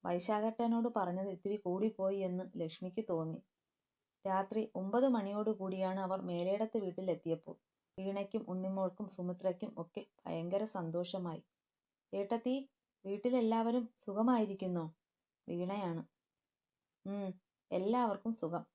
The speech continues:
നിങ്ങളെ എല്ലാവരെയും അച്ഛനും അമ്മയും ദീപേച്ചിയും ഒക്കെ തിരക്കിയതായി പറഞ്ഞു.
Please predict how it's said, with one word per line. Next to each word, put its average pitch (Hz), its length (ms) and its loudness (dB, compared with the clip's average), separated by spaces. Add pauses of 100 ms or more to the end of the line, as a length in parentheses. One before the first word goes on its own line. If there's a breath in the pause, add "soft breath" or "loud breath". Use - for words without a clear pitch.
(340)
നിങ്ങളെ 196 340 0
എല്ലാവരെയും 214 760 2
അച്ഛനും 196 460 -2
അമ്മയും 190 340 0
ദീപേച്ചിയും 196 720 0
ഒക്കെ 185 200 -4
തിരക്കിയതായി 202 760 0
പറഞ്ഞു. 165 320 0